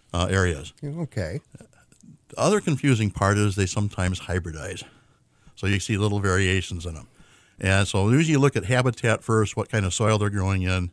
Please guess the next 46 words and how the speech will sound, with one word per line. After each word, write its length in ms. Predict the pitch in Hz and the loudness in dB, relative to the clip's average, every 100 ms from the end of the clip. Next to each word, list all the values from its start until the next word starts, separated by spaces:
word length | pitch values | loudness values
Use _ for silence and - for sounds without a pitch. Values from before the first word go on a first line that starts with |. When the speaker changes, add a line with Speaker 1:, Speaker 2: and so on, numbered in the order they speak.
| - - _ _ _ _ | -10 -20 _ _ _ _
Speaker 1:
uh, 220 | 98 90 95 | 0 2 4
and 140 | 101 | 4
then 160 | 104 98 | 4 4
also 260 | 117 143 156 | 4 4 2
looking 300 | 135 131 117 | 2 2 0
at 140 | 104 | 0
heights. 460 | - 139 101 - - _ _ _ | -4 -6 -6 -8 -18 _ _ _
They 100 | 98 101 | -4 0
vary 280 | 104 110 | 2 4
in 120 | 95 90 | 2 0
heights 380 | 107 101 - 101 - | -2 -4 -6 -12 -12
from 240 | - 101 | -6 -4
some 160 | 92 92 | -2 0
very 240 | 110 101 | 0 0
short 280 | 92 107 - | 0 0 2
ones 200 | 123 110 | 0 0
that 140 | 98 90 | -2 -2
are 160 | 95 | 0
only 180 | 107 101 | 0 0
a 60 | 87 | -2
foot 240 | - 117 - | -2 -6 -4
or 120 | 95 | -6
fifteen 380 | 120 113 - 107 | -4 -4 -2 -2
inches 300 | 107 - 104 | -2 -4 -4
tall, 380 | 107 101 123 - _ _ - - _ _ - | 0 2 0 -4 _ _ -20 -20 _ _ 0
uh, 160 | 104 95 | 2 2
up 180 | 107 - | 0 -2
to 360 | - 113 110 107 | 2 4 4 0
four, 360 | - 123 123 113 | -2 2 2 0
four 240 | - 127 | 0 0
plus 240 | - 107 - | 2 -4 -4
feet 240 | 160 - | -10 -6
sometimes. 460 | 101 90 - - - - | -6 -6 -8 -12 -16 -10
Speaker 2:
Okay. 320 | 202 - 95 - _ _ | -8 -8 -10 -12 _ _
Speaker 1:
So 160 | - 95 | -2 0
they 160 | 123 | 0
can 220 | 117 101 | 0 0
be 80 | 98 | -2
quite 220 | 95 151 180 | 0 2 4
a 40 | |
variation. 640 | 143 131 113 110 - 73 - _ _ - _ _ - | 4 4 4 2 0 -8 -16 _ _ -20 _ _ -20
Speaker 2:
There 160 | 76 | -18
you 120 | 73 80 | -16 -12
go. 200 | 107 90 | -6 -2
Speaker 1:
So, 60 | |
Speaker 2:
Our 180 | 92 | 0